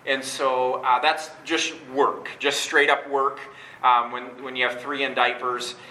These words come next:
And, and <laughs> I remember, uh, some friends of ours said, "Hey, Ben, you know there is a television. Uh, that does work for entertainment too." But anyway, um, I, I say all of that to say I, I began running, and I, I started to run at night after I put the kids down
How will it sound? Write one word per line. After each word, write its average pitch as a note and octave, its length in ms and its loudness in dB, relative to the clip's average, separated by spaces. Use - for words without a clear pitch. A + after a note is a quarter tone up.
And, D3+ 160 0
and D#3+ 140 -2
<laughs> - 140 -6
I F#3 40 2
remember, F3 680 -6
uh, C3 220 6
some D3 260 -2
friends E3 300 2
of D3 80 0
ours C3+ 220 2
said, D3 180 -8
"Hey, C#3 260 -10
Ben, C#3 240 2
you D3 180 -4
know D3 380 4
there C#3 180 4
is C#3 280 2
a C#3 80 -4
television. A2 680 -2
Uh, A2 300 6
that A#2+ 240 2
does A#2+ 220 2
work A#2+ 200 -2
for B2+ 160 0
entertainment A#2 640 -2
too." G2+ 280 -4
But F3+ 100 6
anyway, E3 300 2
um, D3+ 420 4
I, E3 180 2
I F3 80 4
say C#4 300 -2
all A3+ 280 6
of G#3 100 -4
that F#3+ 200 2
to F#3 100 -12
say D3+ 340 -4
I, C#3+ 220 2
I C#3+ 120 2
began E3 420 0
running, D#3 260 4
and C#3+ 120 -2
I, C3+ 200 0
I C#3 100 0
started A3+ 420 2
to G#3 160 2
run D#3 380 4
at D3 280 -2
night C#3 300 2
after C3 240 2
I C3 60 0
put - 180 -8
the B2 80 -8
kids - 280 -4
down D#3+ 300 2